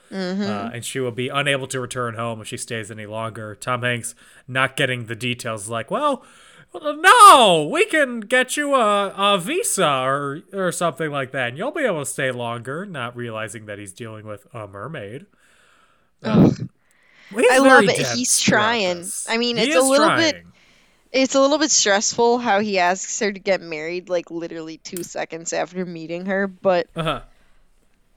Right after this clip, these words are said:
Speaker 1: it's a movie, I guess. It's romantic, but
Speaker 2: Okay.
Speaker 1: in real life, not a
Speaker 2: I
Speaker 1: chance.
Speaker 2: think my parents were inspired by this movie.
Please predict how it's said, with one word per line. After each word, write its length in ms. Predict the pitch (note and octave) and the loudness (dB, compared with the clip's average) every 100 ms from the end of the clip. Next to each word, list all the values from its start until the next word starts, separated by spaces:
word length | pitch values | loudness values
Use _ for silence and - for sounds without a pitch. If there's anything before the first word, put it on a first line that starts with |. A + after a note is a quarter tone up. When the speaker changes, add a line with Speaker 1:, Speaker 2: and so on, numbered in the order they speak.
| _ _ - | _ _ -2
Speaker 1:
it's 440 | F3+ G#3+ C4+ D#4 | 0 2 2 2
a 80 | F4 | 0
movie, 420 | D4 B3 A#3+ B3 A#3 | 2 2 2 2 2
I 80 | A3+ | 2
guess. 280 | G#3+ G#3+ | 0 0
It's 180 | A#3 - | -4 -4
romantic, 720 | G#3 F#3+ E3 E3 E3+ E3+ - - - - - - | -2 -2 -4 -4 -4 -4 -4 -8 -6 -2 0 0
but 160 | F#3+ G3+ | -2 -2
Speaker 2:
Okay. 220 | A3+ G#3 | 2 0
Speaker 1:
in 40 | |
real 120 | E3+ D#3+ | 0 -2
life, 580 | E3 E3+ E3 - - _ | -2 -4 -6 -16 -20 _
not 400 | E3+ D#3+ D#3+ D3+ | -12 -6 -6 -4
a 40 | D3+ | 0
Speaker 2:
I 220 | G3 C#4 | 2 2
Speaker 1:
chance. 100 | D3 | 0
Speaker 2:
think 460 | A3+ G3+ G3+ F#3 - _ _ _ _ _ _ _ | -2 -2 -4 -12 -20 _ _ _ _ _ _ _
my 340 | E3+ F3 E3+ B2+ _ _ _ _ | -2 0 0 -6 _ _ _ _
parents 540 | E3+ G3 F#3+ F3 D#3 D#3+ | 0 2 4 2 -4 -4
were 240 | D#3 D3 | -4 -4
inspired 640 | D3 - - C3+ B2 G#2+ G2 | -4 -8 -2 0 0 -4 -8
by 160 | G2+ G2 | -10 -8
this 240 | G2 - | -10 -12
movie. 420 | G2+ E2+ E2+ _ | -14 -20 -20 _